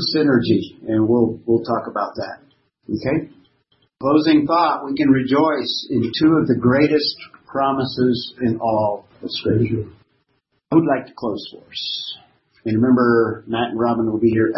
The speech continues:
afterwards, so you can stick around. Got it?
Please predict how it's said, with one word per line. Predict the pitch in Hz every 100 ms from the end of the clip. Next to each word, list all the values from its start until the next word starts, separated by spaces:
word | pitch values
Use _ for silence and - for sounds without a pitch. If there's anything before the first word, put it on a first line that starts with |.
| 107
afterwards, | - 110 107 101 - -
so | - - -
you | -
can |
stick | - - -
around. | 50 50 - _ _ _ - - - - 214 190
Got | 113 127
it? | -